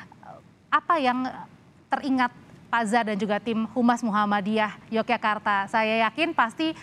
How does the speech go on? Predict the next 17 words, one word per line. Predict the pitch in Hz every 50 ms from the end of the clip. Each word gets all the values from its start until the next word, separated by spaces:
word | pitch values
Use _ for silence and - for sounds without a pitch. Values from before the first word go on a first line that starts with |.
| - - -
banyak | - 220 220 233 254 254 220 -
sekali | - 285 269 277 285 294
ya | 269 247 254 240
wejangan, | 220 214 185 180 214 202 220 240 247 247 247 254 247 - - - - - -
eh, | - 214 208 220 233 220
yang | 233 233 240
diutarakan | 240 254 254 240 233 247 240 240 240 247 240 254 247
dari | 226 220 214 208 214 220 214 214 208 208 214
almarhum | - - 233 226 226 226 240 226 233 320 311 262 240
kepada | 240 247 226 220 214 208 208 214 214 208 202 - -
teman-teman | 220 226 233 226 240 226 226 233
muda | 233 233 247 247 220 254 214 202 196 - - - - - - -
Humas | 240 233 233 220 -
Muhammadiyah | - 220 208 208 202 208 208 180 208 202 202 208 196
Yogyakarta, | 160 220 208 196 - 202 190 196 - 190 175 165 - - - - - - -
terutama | 190 202 - 208 202 220 240 -
ketika | - - 214 - - 233 233 233 233